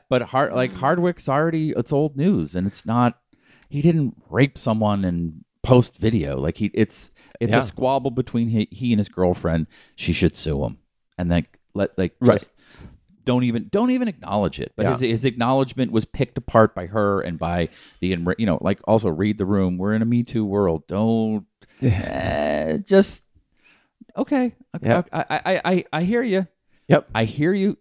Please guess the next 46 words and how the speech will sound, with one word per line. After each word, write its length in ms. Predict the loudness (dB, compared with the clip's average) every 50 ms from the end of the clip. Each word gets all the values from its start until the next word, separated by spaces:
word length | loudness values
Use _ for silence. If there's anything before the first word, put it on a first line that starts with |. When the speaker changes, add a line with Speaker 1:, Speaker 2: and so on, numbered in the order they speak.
| _ _
Speaker 1:
<laughs> 340 | 0 0 2 0 -2 -4 -2
You're 200 | 0 0 2 4 4
all 160 | 4 2 2
shrieking. 540 | 0 -2 -2 0 0 0 -2 -4 -4 -4 -2
Speaker 3:
And 160 | 0 2 2 2
I'm 100 | 2 0
stepping 380 | -2 -2 -2 0 0 0 0
away. 360 | 0 2 2 2 2 0 0
Speaker 1:
I'm 120 | -2 -2 -2
gonna 140 | -2 0 0
go 140 | 0 0
in 60 | 2 2
the 60 | 0
other 160 | 0 0 0
room. 220 | 2 2 2 2
Speaker 3:
I'm 180 | 0 0 -4 -8
just 220 | -10 -12 -10 -6
going. 560 | -2 0 2 2 2 0 0 -2 -4 -8 -12 -10
I'll 200 | -4 -2 -2 0
be 120 | 2 2 2
over 140 | 2 2 0
here. 160 | -4 -4 -2
Speaker 1:
I'll 140 | 0 0 0
be 140 | 2 2
over 180 | 2 2 0 0
here. 220 | 0 0 0 0
They're 160 | 0 0 0 0
gonna 160 | 0 -2 -2
Speaker 3:
Nice 100 | -2 -2
and 100 | 0 0
Speaker 1:
find, 180 | 0 0 -2 -2
they're 100 | -2 0
gonna 120 | 0 2 0
Speaker 3:
quiet. 120 | 0 0
Speaker 1:
find 240 | 0 0 0 0 -2
someone 240 | -4 -4 -2 -2 -2
else 220 | -2 -4 -4 -4
to 80 | -6 -2
go 160 | -2 -2 -2
crazy 420 | -2 -2 -4 -4 -4 -4 -4 -6 -6
at 200 | -6 -8 -10 -6
in 80 | 0 4
Speaker 3:
Yeah. 140 | 4 4
Speaker 1:
a 40 | 4
second. 280 | 2 0 -6 -12 -20 -20 -20 -20 _ _ _ _ _ _ _ -10 -8
Speaker 3:
Yeah. 100 | -8